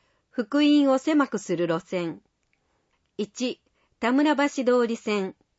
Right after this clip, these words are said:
幅員十六メートルから十二メートル、中央線以南は幅員二十メートルから十六メートル。二、桜井石橋線の瀬川新名線以東、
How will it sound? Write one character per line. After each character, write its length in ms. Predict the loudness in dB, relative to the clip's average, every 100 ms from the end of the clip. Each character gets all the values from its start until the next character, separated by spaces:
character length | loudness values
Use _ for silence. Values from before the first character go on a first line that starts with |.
| _
幅 340 | -6 -2 0
員 300 | 2 0 -2
十 200 | -2 0
六 240 | 0 0
メ 180 | 2 2
ー 40 | 0
ト 140 | -2
ル 100 | -2
か 120 | -2
ら 120 | -2
十 240 | 0 0 2
二 140 | 0
メ 160 | 0 -4
ー 40 |
ト 160 | -4 -8
ル、 200 | -8 -14 _ _ _
中 220 | -4 0
央 180 | 2 0
線 300 | 2 2 2
以 20 |
南 300 | 2 0 -2
は 180 | -2 -4
幅 300 | -6 -6 0
員 300 | 0 0 0
二 140 | -2 0
十 220 | 0 2
メ 200 | 2 0
ー 20 |
ト 160 | 0 -4
ル 80 | -4
か 140 | -6
ら 140 | -6
十 220 | -4 -2 0
六 220 | -2 -4
メ 200 | -6 -6
ー 40 |
ト 160 | -6 -10
ル。 160 | -10 -18 _ _ _ _ _ _ _ _ -8
二、 260 | -6 -6 -10 _ _ _
桜 480 | -8 -6 -2 0 2
井 140 | 0
石 200 | -2 -2
橋 140 | -2 -2
線 400 | -2 -2 0 0
の 180 | -4 -6
瀬 220 | -2 0
川 260 | 0 0 0
新 220 | 0 2
名 140 | 0
線 400 | -2 -2 -2 -4
以 80 | -6
東、 380 | -2 -2 -2 -4